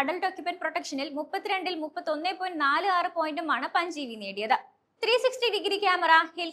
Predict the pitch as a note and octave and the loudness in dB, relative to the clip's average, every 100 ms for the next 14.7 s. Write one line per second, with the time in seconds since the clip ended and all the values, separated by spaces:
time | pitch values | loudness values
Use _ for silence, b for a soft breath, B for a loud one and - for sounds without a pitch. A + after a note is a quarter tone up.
0 | E4 D#4+ D#4 - A#3+ C#4+ D4+ - C#4+ B3+ | 2 4 4 0 0 0 -6 -12 -12 -6
1 | - D#4 - _ - F#4 F#4+ G4+ F#4 F4 | -4 -4 -8 _ 2 4 6 4 6 6
2 | - D#4+ G4 A4 F#4+ F4 F4 F4 F4 D#4+ | 8 8 8 6 2 2 0 0 0 -2
3 | D#4 D#4 D4 C#4 C#4 F#4 D#4 E4 E4+ E4 | -2 -4 -2 -2 0 0 -2 -2 -4 -4
4 | D4+ D4+ F#4 F#4 E4+ E4+ D#4+ B3 D#4+ _ | -6 -2 -2 -2 -6 -6 -4 -4 -6 _
5 | - G4+ G4+ G#4+ F#4 F#4+ - E4 E4 C#4 | 4 4 6 2 2 0 -6 -4 -2 -4
6 | - D#4+ D4 - G3 F#3+ G3+ - _ _ | -4 -4 -4 -4 -8 -4 -2 -2 _ _
7 | _ _ _ _ - - - B4 C5 A#4 | _ _ _ _ -2 -2 0 4 4 6
8 | G4 G4 A4 G#4 G4 G4 F#4 F4 D#4+ E4+ | 2 2 -2 -4 -4 -2 0 0 0 0
9 | D#4 D4+ G4+ - D#4 D4 F4+ E4+ D#4+ E4 | 0 2 2 2 -2 -2 -4 -2 -2 -2
10 | G4 F4+ F4+ F4 F4 B3+ C4 C#4 C#4 D4+ | -2 -4 -4 -2 0 0 2 0 0 -2
11 | C#4+ C#4+ C#4 D#4+ C#4+ A#3 - G3 - - | 2 2 2 -2 -4 -6 -8 -14 -16 -20
12 | _ _ C4 F4 F#4+ A#4+ - G#4 G#4+ A4 | _ _ 6 8 8 6 -2 -2 0 0
13 | G#4+ F4+ F#4 G#4+ G4+ E4 G4 E4+ E4 - | 2 2 2 -4 -6 -6 0 2 2 4
14 | G#4 G4 F4+ F4 C4 - | 4 2 -4 -2 -2 -2